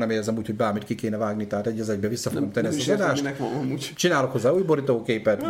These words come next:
Speaker 1: időbélyeget, stb. Ez ilyen este tíz és fél tizenegy magasságában. Újra kint lesz a csatornán, új linken,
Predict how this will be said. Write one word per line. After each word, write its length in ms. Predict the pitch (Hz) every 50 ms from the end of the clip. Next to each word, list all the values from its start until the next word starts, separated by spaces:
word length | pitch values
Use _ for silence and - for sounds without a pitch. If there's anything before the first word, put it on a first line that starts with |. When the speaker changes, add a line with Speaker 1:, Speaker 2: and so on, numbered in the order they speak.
| - 147
Speaker 1:
időbélyeget, 540 | 147 139 123 117 117 107 107 107 117 113
stb. 260 | - 208 202 - 165 143
Ez 120 | 135 135
ilyen 120 | 147 147
este 220 | - 156 - - 120 - - - 131
tíz 220 | 151 185 170 135 127
és 140 | 127 117
fél 200 | - - 135 120
tizenegy 300 | 107 - 107 110 104 101
magasságában. 760 | 104 117 104 107 101 - - 107 104 101 104 104 123 160 170 160 - - - - - _ _
Újra 240 | 147 143 180 226 220
kint 180 | - 208 180
lesz 160 | 165 147 -
a 60 | - 131
csatornán, 520 | - 135 131 135 117 117 117 104 104 - -
új 160 | 127 143 175
linken, 480 | 180 165 160 151 147 147 131 117 104